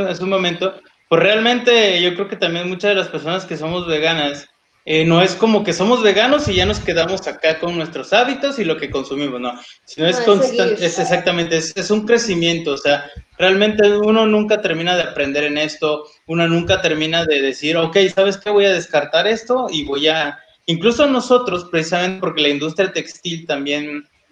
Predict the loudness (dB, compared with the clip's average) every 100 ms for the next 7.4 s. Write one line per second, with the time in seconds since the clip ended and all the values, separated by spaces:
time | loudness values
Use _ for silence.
0 | -6 -2 -2 -2 -2 0 0 2 2 2
1 | 0 -2 -2 -4 -2 0 0 -4 -8 -4
2 | 0 2 2 2 4 4 4 4 2 2
3 | 2 4 2 0 0 0 0 -2 0 -2
4 | 2 4 4 4 0 -2 -6 -6 -4 -2
5 | 2 2 2 -2 -2 -4 -4 -6 -18 -18
6 | -8 -2 4 4 6 4 4 2 2 2
7 | 2 2 0